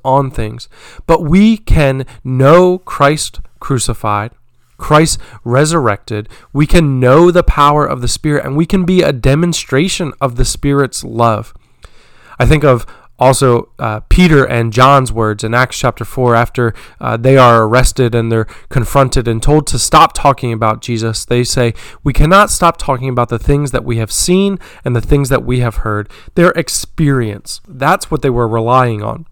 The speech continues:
Eventually, we see the New Testament writers, the apostles, bring in the Old Testament and how it points to Jesus,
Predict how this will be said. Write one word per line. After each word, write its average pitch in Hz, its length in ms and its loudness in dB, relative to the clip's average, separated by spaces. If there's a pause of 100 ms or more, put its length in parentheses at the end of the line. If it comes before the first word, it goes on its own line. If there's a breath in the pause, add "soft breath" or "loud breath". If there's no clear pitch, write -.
(160)
Eventually, 135 520 2
we 117 160 -2
see 123 340 -2 (220 loud breath)
the 135 80 0
New 147 160 4
Testament 127 420 2
writers, 117 380 0
the 120 100 -2
apostles, 120 520 -2 (220 loud breath)
bring 170 320 4
in 160 140 4
the 120 180 -2
Old 143 280 0
Testament 117 460 -2
and 117 120 -8
how 135 160 4
it 123 160 -2
points - 380 2
to 135 120 -2
Jesus, 117 520 -2